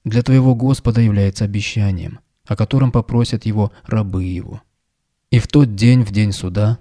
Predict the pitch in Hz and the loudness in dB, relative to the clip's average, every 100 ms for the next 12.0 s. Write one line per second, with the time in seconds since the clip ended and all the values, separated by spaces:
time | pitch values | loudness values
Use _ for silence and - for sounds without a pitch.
0 | _ - 107 127 - 120 127 117 101 98 | _ -4 2 2 2 2 2 2 0 0
1 | 101 120 113 104 107 110 - 110 107 123 | -2 -2 -2 0 0 -2 -2 -2 0 0
2 | 104 98 92 110 117 101 - 135 - _ | 0 -2 -2 -2 0 -4 -6 -10 -14 _
3 | - 131 - 139 143 120 110 - 113 113 | -2 -2 2 2 2 2 0 2 0 0
4 | 110 95 98 104 120 110 - 104 - - | -2 -2 -2 0 0 0 -2 -4 -4 -6
5 | - 98 98 113 113 95 - - - - | -2 -2 -2 -2 -4 -6 -10 -20 -4 0
6 | 123 117 113 104 98 95 92 104 104 80 | 0 2 0 0 -2 -4 -4 -2 -4 -4
7 | - _ _ 139 131 - 151 110 98 - | -10 _ _ 0 0 0 0 0 -2 -2
8 | 107 113 98 92 92 104 98 90 69 _ | 0 0 0 -4 -2 -2 -2 -4 -8 _
9 | _ _ - 117 180 165 123 135 139 131 | _ _ 4 6 8 6 6 4 6 4
10 | 110 98 104 110 120 104 92 98 101 120 | 2 0 -2 2 2 2 2 0 0 -2
11 | - 101 98 87 - 113 98 - - - | 0 -2 0 -2 -4 -2 -2 -4 -16 -20